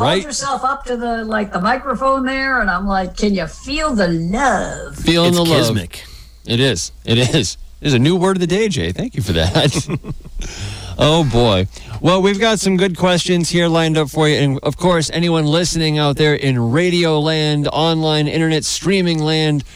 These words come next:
Speaker 1: or quite frankly, any other where else that you're listening here to us live on ninety-five nine
Speaker 2: Carrier pigeon,
Speaker 1: W A T D.
Speaker 2: you know.
Speaker 1: We do accept carrier pigeon. The window is still open, and the pigeonhole is still available.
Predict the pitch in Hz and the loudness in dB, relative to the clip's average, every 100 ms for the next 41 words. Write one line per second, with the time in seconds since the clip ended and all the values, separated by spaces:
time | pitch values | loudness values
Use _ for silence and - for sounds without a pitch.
0 | - - 196 185 196 147 160 135 147 143 | -20 -10 -6 0 0 2 0 2 2 2
1 | 139 127 120 117 113 110 117 101 110 104 | 2 2 2 2 2 0 0 0 0 0
2 | 110 104 107 95 113 98 110 110 110 104 | 0 0 0 0 0 0 2 2 2 0
3 | 104 113 104 - 107 101 104 101 95 95 | 0 0 0 2 2 0 0 0 0 0
4 | 98 - 208 - 233 180 196 226 - 151 | 0 0 0 0 -2 -6 -8 -12 -2 0
5 | 160 202 320 - 269 190 - 226 214 196 | 2 0 0 -2 -2 -2 -2 0 2 2
6 | 175 185 170 190 175 180 185 180 175 180 | 0 -2 0 0 2 0 2 0 0 -2
7 | 165 185 180 160 160 165 185 208 - 147 | -2 0 0 2 0 0 -2 -2 -2 -2
8 | 147 139 131 175 190 175 156 170 165 165 | 0 0 0 0 0 -2 -2 0 0 0
9 | 170 - 175 175 175 151 143 180 180 135 | -2 -2 0 2 2 0 2 2 2 2
10 | 113 120 | 0 0